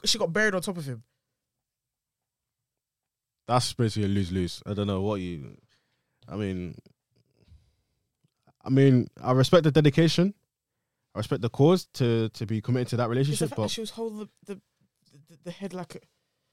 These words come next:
Speaker 1: A precious thing.
Speaker 2: Yeah,
Speaker 1: Just
Speaker 2: that was,
Speaker 1: kiss
Speaker 2: that
Speaker 1: it. I'm like, "No!"
Speaker 2: When she kissed it, I felt like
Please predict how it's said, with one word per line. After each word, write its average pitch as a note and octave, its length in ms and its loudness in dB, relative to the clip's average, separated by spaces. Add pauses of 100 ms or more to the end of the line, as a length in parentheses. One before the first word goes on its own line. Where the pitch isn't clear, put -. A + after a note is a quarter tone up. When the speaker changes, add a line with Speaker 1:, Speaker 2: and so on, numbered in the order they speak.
(240)
Speaker 1:
A - 60 -16
precious - 320 -12
thing. G3 120 -12
Speaker 2:
Yeah, A2 60 -2
Speaker 1:
Just G2 60 -4
Speaker 2:
that - 120 4
was, B2 160 -4
Speaker 1:
kiss D#3 180 -2
Speaker 2:
that - 60 -8
Speaker 1:
it. - 80 -14
I'm A3+ 120 -6
like, - 180 -12
"No!" G#4+ 720 2
Speaker 2:
When E3+ 120 -2
she E3+ 120 -2
kissed - 220 -2
it, B2 40 -2
I C#3+ 40 -2
felt G3+ 200 0
like D3+ 200 0